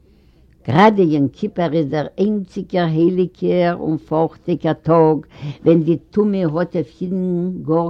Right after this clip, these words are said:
קיין שליטן נישט. ווארעם א סאטן מאכט אויס ביי געמאטריא דריי הונדערט און פיר און זעכציג. דאס הייסט,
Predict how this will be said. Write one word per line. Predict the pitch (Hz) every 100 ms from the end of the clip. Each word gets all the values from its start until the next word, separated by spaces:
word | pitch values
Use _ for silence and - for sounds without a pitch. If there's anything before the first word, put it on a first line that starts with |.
| 170
קיין | 160 151
שליטן | - 143 135 120
נישט. | 113 110 - - _ _ _ _ _ _ - - - - _ -
ווארעם | 160 170 165
א | 139
סאטן | - - 240 - 190 175 165
מאכט | 165 156 - 202
אויס | 233 170
ביי | 139 131
געמאטריא | 147 151 143 143 143 156 208 - 190 190 160 160
דריי | 120 139 156 180 190 175 139
הונדערט | 180 175 165 170
און | 156
פיר | - 180
און | 165 160
זעכציג. | 117 107 - - - - _ _ - _
דאס | 147 - -
הייסט, | 143 156 185 190